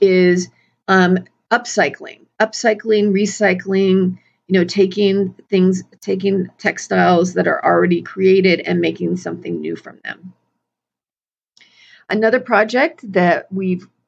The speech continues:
worked on this year is the Natural Dye Journal. Again, uh, the results of that are on our website. If you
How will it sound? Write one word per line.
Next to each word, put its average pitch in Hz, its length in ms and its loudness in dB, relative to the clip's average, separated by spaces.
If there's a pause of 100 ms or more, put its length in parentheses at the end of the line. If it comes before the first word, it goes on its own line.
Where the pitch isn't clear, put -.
(220)
worked 185 300 -2
on 185 180 2
this 175 240 -4
year 185 320 2 (400)
is 190 400 2
the 190 100 -2
Natural 180 460 0
Dye 165 320 0
Journal. 160 540 -4
Again, 175 500 -2
uh, 175 140 -4 (180)
the 175 140 -2
results 175 480 0
of 160 300 -2 (100)
that 175 360 0
are - 220 0
on 160 240 0
our 156 140 0
website. 180 580 0
If - 140 -12
you 165 260 -2